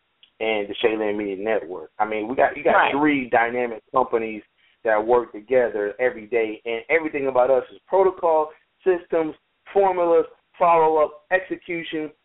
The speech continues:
Speaker 1: under
Speaker 2: Yeah.
Speaker 1: promise, over deliver. You know, everybody's in the gym, everybody wants to look sexy, everybody's always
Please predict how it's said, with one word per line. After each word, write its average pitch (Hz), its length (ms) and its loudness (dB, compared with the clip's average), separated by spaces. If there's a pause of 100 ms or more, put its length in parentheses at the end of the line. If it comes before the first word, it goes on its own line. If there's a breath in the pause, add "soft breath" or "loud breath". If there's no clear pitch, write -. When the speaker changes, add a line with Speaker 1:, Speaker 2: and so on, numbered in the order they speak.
(120)
Speaker 1:
under 185 200 2
Speaker 2:
Yeah. 381 80 2
Speaker 1:
promise, 156 360 4 (200)
over 165 220 0
deliver. 160 580 0 (240 loud breath)
You 160 140 -8
know, 147 120 0 (100)
everybody's 165 440 -2
in 160 80 -6
the 160 80 -6
gym, 156 400 -2 (120)
everybody 151 340 0
wants 147 180 -2
to 139 60 -12
look 143 220 -8
sexy, 139 440 -4 (120)
everybody's 143 540 0
always 139 380 2